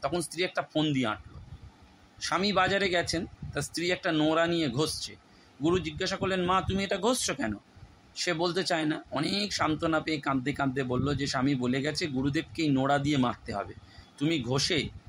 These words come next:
ছুঁচলো করে রাখো।" তো গুরুদেব তো ভয়ে পালাচ্ছে, এদিকে শিষ্য বাজার করে এসে দেখছে গুরুদেব নেই। জিজ্ঞাসা করলো, "গুরুদেব চলে গেলেন কেন?" স্ত্রী বলল, "গুরুদেব সকাল থেকে বলে চলেছেন,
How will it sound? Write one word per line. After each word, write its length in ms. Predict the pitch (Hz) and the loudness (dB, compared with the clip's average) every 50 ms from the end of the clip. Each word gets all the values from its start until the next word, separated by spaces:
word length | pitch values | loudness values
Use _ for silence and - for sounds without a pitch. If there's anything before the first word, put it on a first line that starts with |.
| - - - - - | -20 -20 -20 -10 -4
ছুঁচলো 360 | - 202 202 220 208 165 139 | -2 -2 0 2 2 2 2
করে 220 | - - 110 107 | 0 -2 -2 -2
রাখো।" 300 | 95 95 95 - - - - - - - - - - - _ - - - - - - | -4 -6 -8 -12 -18 -20 -20 -20 -20 -20 -20 -20 -20 -20 _ -20 -20 -18 -12 -6 -4
তো 80 | 143 127 | -2 0
গুরুদেব 360 | 135 170 185 196 196 214 - - - | 2 2 2 4 2 2 0 2 0
তো 100 | 208 185 | 0 0
ভয়ে 260 | 139 131 143 165 165 | 0 0 0 0 0
পালাচ্ছে, 520 | - 143 143 151 147 143 - - - - | 0 0 0 0 -2 -2 -4 -4 -2 -2
এদিকে 240 | 131 139 156 - 180 | -2 -2 -2 -2 -2
শিষ্য 300 | - - 139 - - 196 | -2 -2 -2 -2 -2 0
বাজার 360 | 165 151 151 151 180 202 196 | 2 2 2 4 2 2 2
করে 180 | 185 208 196 196 | 2 0 2 2
এসে 160 | 175 156 175 | 0 0 -2
দেখছে 360 | 160 156 131 - - - 120 - - - - - - - - | -4 -4 -4 -4 -4 -6 -6 -8 -10 -18 -20 -20 -18 -4 0
গুরুদেব 320 | 139 143 143 131 131 120 98 101 | 2 2 2 2 2 -2 -2 -2
নেই। 160 | 107 107 98 - - - - - - - - 123 | -4 -4 -4 -6 -10 -14 -12 -12 -8 -6 -4 -4
জিজ্ঞাসা 360 | 135 151 151 170 175 170 175 | -2 -2 0 -2 0 0 0
করলো, 240 | 165 180 175 175 160 | 2 2 2 2 2
"গুরুদেব 280 | 147 160 165 180 180 - | 2 2 2 2 0 0
চলে 200 | - 185 185 196 | 0 -2 0 0
গেলেন 260 | 185 190 185 175 165 147 | 0 2 2 0 0 0
কেন?" 180 | 151 143 131 | -2 -2 -2
স্ত্রী 220 | 123 - - 151 147 | -4 -4 -2 0 2
বলল, 220 | 143 156 151 151 | 2 2 2 2
"গুরুদেব 340 | 139 135 143 147 143 151 143 | 2 2 2 2 2 2 0
সকাল 460 | 139 - 131 - 151 151 165 170 156 | 0 -4 -2 0 2 2 2 2 0
থেকে 200 | 160 151 151 160 | -2 -4 -4 -2
বলে 220 | 139 143 139 139 | 0 0 0 0
চলেছেন, 460 | 131 147 139 131 123 - - 120 113 | 0 0 -2 -2 -2 -4 -6 -8 -8